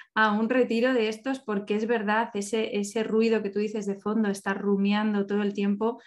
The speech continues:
es algo generalizado. Yo creo que vamos a más en esta sociedad y qué necesario es ese silencio. Y como tú dices, estaba aprendiendo todo lo que estabas diciendo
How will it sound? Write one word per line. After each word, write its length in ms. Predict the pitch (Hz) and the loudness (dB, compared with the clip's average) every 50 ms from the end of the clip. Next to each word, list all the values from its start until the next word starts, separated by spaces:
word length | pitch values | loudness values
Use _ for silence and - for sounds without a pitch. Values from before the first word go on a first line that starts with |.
| - - - - _ _ | -20 -20 -20 -20 _ _
es 140 | 196 - | -6 -4
algo 220 | 214 208 214 233 247 | -4 -2 -2 -2 -2
generalizado. 680 | - - 220 208 196 190 185 185 175 - - 208 226 | -2 -2 0 0 2 2 0 -2 -2 -2 0 0 2
Yo 140 | 233 214 196 | 2 0 0
creo 180 | 202 214 220 220 | 0 -2 -2 0
que 280 | 220 214 202 202 - _ _ | -2 -4 -4 -4 -10 _ _
vamos 520 | - 196 196 190 196 202 233 254 254 - | -8 -6 -2 0 2 4 4 2 2 0
a 80 | 220 196 | 0 0
más 340 | 196 214 254 311 311 - - - | 2 2 2 0 0 -6 -6 -2
en 120 | 202 208 | -2 -2
esta 220 | 220 220 - 240 | -2 -2 -6 -8
sociedad 600 | 220 - 220 208 - 202 196 208 226 302 330 - _ _ _ _ - - - _ _ | -6 -6 -6 -4 -2 -2 0 0 0 -2 -4 -8 _ _ _ _ -20 -20 -20 _ _
y 120 | - 214 202 | -4 -2 0
qué 100 | 214 208 | 0 0
necesario 520 | 220 220 220 247 - 247 226 220 226 214 | 0 0 -2 -4 -4 -4 -2 -2 0 0
es 200 | 208 226 226 - | 0 -2 -4 -4
ese 160 | 226 208 - 214 | -6 -6 -6 -6
silencio. 560 | 208 233 208 202 208 214 214 208 - 247 247 | -4 -2 0 0 0 0 -2 -2 0 0 0
Y 60 | 233 | 2
como 160 | 233 208 196 185 | 0 -2 -4 -2
tú 60 | 190 | -2
dices, 200 | 202 202 226 214 202 | -2 -2 -2 -4 -4
estaba 260 | 196 - 208 208 220 | -6 -4 -2 0 0
aprendiendo 560 | 220 220 208 202 202 196 196 202 220 226 220 | 0 0 0 0 0 2 0 0 -2 -2 -2
todo 160 | 220 202 196 | -2 -2 -2
lo 100 | 196 202 | -2 -4
que 80 | 202 208 | -6 -6
estabas 320 | 202 - 208 202 202 196 190 | -8 -6 -4 -2 -2 -2 -2
diciendo 520 | 185 185 - 208 196 202 214 233 262 | -4 -6 -4 -4 -2 0 0 0 -2